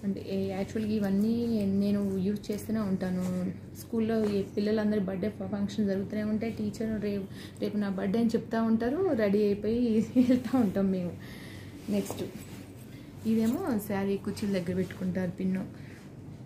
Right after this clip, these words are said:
చూసారు ఎంత బాగుందో? ఇది మే-, నేను five years నుంచి వాడుతున్నాను ఇది పిన్. Color కూడా ఏమాత్రం shade అవ్వకుండా చూ-, ఎంత బాగుందో చూసారా?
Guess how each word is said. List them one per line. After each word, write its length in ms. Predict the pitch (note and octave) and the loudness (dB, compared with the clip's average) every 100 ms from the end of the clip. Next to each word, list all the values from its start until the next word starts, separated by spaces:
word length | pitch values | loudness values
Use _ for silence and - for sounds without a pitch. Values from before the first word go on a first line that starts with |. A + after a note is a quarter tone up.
| - - - - A3 | -16 -16 -14 -6 -4
చూసారు 260 | G#3+ G#3+ | -2 -2
ఎంత 200 | G#3 G3 | -2 -2
బాగుందో? 400 | F#3+ G3+ G3+ G#3 | -2 -2 -2 -2
ఇది 260 | A3+ G3+ G3+ | 0 2 4
మే-, 360 | G3+ F#3+ F#3 | 2 0 0
నేను 240 | F#3+ G3+ G3+ | 2 2 2
five 280 | G3+ G3 G#3 | 2 0 0
years 180 | G#3+ | 2
నుంచి 180 | A#3 A3 | 2 2
వాడుతున్నాను 400 | F#3+ F3 F#3+ F3+ | 0 -4 -2 0
ఇది 220 | F3 E3+ | 0 -2
పిన్. 320 | F#3+ F#3+ F#3 A#3+ - - - - - - | 0 2 2 0 -8 -14 -12 -12 -12 -2
Color 240 | G#3 G#3 | 2 2
కూడా 160 | G#3 G#3 | 2 2
ఏమాత్రం 480 | F#3+ G3 G3 G#3 G3+ | 2 0 0 0 2
shade 220 | G3 F#3 | 0 -2
అవ్వకుండా 320 | F#3 G3 F#3+ | -2 -2 -2
చూ-, 220 | F3 - | -2 -6
ఎంత 240 | F#3+ F#3 F#3 | -2 0 0
బాగుందో 340 | F#3 F#3+ F#3+ F3+ | -2 0 0 0
చూసారా? 380 | F#3 - G3 | -6 -6 -6